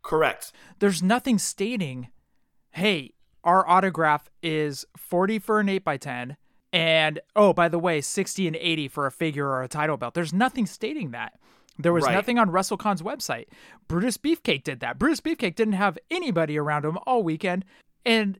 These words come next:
Speaker 2: they tried to get sixty bucks out of Steve from P P W 'cause Steve was basi-, him and I basically hung out all weekend. Steve went up there and he had his Elite Legends, and he goes up to Brutus, or I should say his handler, 'cause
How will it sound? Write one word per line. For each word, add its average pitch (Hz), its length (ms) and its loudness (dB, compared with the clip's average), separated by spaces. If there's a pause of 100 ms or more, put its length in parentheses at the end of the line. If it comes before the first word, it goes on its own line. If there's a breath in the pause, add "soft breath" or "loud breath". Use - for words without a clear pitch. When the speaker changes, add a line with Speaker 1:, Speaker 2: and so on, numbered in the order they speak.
Speaker 2:
they 190 160 0
tried 196 340 -2
to 202 60 -2
get 196 160 -6
sixty - 340 -6
bucks 262 280 -6
out 156 120 0
of 156 60 -6
Steve - 560 -12
from 185 240 2
P 165 140 -4
P 170 120 -4
W 160 360 0
'cause 156 220 -6
Steve 160 320 -4
was 143 160 -6
basi-, 143 360 -6
him 170 180 -2
and 151 60 0
I 147 100 2
basically 135 420 -6
hung 143 180 -6
out 143 160 0
all 123 100 -4
weekend. 156 400 -4 (680 soft breath)
Steve 220 380 -4
went 208 160 0
up 233 140 0
there 170 140 2
and 170 100 -2
he 156 80 -4
had 165 240 0
his 156 180 -4
Elite 151 300 -4
Legends, 165 560 -6 (100)
and 165 120 -4
he 160 60 -6
goes 160 200 -2
up 170 120 -4
to 160 80 -10
Brutus, 214 600 -6 (220)
or 160 240 2
I 127 80 -8
should 156 200 -8
say 143 160 -4
his 123 140 -10
handler, 160 380 0
'cause 165 260 -2